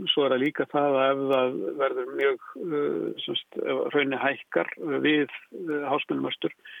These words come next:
að þá er orðið styttra upp í línuna og gæti verið að hún yrði nú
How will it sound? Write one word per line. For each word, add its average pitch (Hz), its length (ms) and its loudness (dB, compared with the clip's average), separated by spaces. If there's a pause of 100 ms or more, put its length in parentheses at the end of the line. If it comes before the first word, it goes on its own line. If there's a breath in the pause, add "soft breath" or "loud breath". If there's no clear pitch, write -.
(180 loud breath)
að - 80 -6
þá 135 100 2
er 131 160 4
orðið 127 160 -2
styttra 143 400 0
upp - 100 -4
í 131 140 2
línuna 151 400 2
og 127 560 0
gæti 131 240 0
verið 123 180 0
að 123 80 2
hún 123 140 2
yrði 127 180 0
nú 127 220 -2